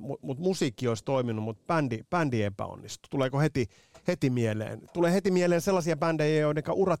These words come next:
tyrehtyi siinä vaiheessa, kun M T V tuli. Esimerkiksi Journey, joka ei, ei niin kuin oikeastaan osannut adaptoitua siihen videoaikaan. Tai sit tulee mieleen Loverboy, jos oli, jolla oli kaikki muut asiat kohdallaan, paitsi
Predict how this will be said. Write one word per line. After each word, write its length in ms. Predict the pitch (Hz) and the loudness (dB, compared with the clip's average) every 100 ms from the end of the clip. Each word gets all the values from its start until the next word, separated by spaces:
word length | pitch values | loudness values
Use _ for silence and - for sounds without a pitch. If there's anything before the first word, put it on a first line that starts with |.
| - | 0
tyrehtyi 640 | 208 170 117 - 113 104 | 0 2 0 -2 -6 -6
siinä 320 | 117 120 117 | -2 0 0
vaiheessa, 480 | 110 107 110 - 117 - - _ _ | 0 -2 -2 -4 -8 -8 -20 _ _
kun 120 | 135 | -2
M 180 | 127 117 | 0 -2
T 220 | 113 104 | -4 -2
V 120 | 104 | -4
tuli. 220 | 117 113 117 | -4 -2 -2
Esimerkiksi 360 | 131 139 - - | -4 -8 -12 -2
Journey, 420 | 196 180 120 110 104 - _ _ _ - | 2 2 0 -2 -6 -12 _ _ _ -4
joka 360 | 131 - 127 | -4 0 0
ei, 240 | 120 123 135 | 2 0 0
ei 180 | 131 - | 0 0
niin 180 | 139 120 | -4 -2
kuin 160 | 127 - | -2 -2
oikeastaan 500 | 143 123 131 - 123 | -4 -2 -4 -2 -2
osannut 340 | 123 139 131 135 | -2 -2 0 0
adaptoitua 840 | 139 120 - 117 110 - 110 107 - _ _ _ _ - | 0 -2 -4 -4 -4 -2 -2 -2 -8 _ _ _ _ -6
siihen 380 | - 113 117 - 143 | -2 0 0 -4 -4
videoaikaan. 720 | 139 131 120 113 113 120 113 | 0 2 2 0 -2 -2 -4
Tai 160 | 139 123 | -2 -2
sit 160 | 147 - | -2 -2
tulee 240 | 139 131 | -2 0
mieleen 420 | 139 135 135 135 151 | 0 2 2 2 2
Loverboy, 560 | 160 135 113 113 113 | 2 2 0 0 -2
jos 260 | 113 113 135 | -2 -4 -4
oli, 140 | 123 131 | -6 -4
jolla 180 | 123 | -2
oli 100 | 123 - | -2 -2
kaikki 320 | 175 156 156 | -2 -2 0
muut 240 | 175 160 - - | 0 0 -4 -6
asiat 320 | 123 131 123 | -2 -2 -2
kohdallaan, 480 | 160 135 123 117 113 | -2 0 2 0 0
paitsi 400 | 131 120 - 117 | -2 -2 -2 -4